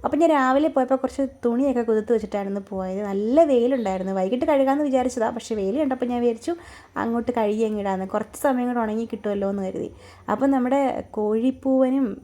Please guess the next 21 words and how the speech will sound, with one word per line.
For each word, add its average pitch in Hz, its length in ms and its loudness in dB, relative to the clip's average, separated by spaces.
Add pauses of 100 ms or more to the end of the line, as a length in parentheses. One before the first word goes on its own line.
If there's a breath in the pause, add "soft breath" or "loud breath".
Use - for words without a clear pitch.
ഏ, - 180 -8
പിടക്കോഴികളൊക്കെയാണ് 226 960 -2
അവിടെ 190 140 -4
നിൽക്കുന്നത് 190 400 -4
കേട്ടോ. 185 260 -6 (380 loud breath)
വെയിലായതുകൊണ്ടാണോ 285 1000 4
എന്നറിയത്തില്ല, 226 500 0
അവരങ്ങോട്ടും 226 640 0
ഇങ്ങോട്ടും 247 280 2
ഒന്നും 233 280 -2
പോകുന്നില്ല 214 400 -4
കേട്ടോ. 185 300 -4
വെള്ളത്തിൻ്റെ 247 500 -2
നനവ് 269 360 0
മുറ്റത്ത് 247 340 -2
എവിടെയെങ്കിലും 247 440 0
ഉണ്ടെന്നുണ്ടെങ്കിൽ 247 560 0
അവിടെ 214 260 -2
പോയി 226 280 -2
അങ്ങ് 214 140 -4
ഇരിക്കും. - 280 -8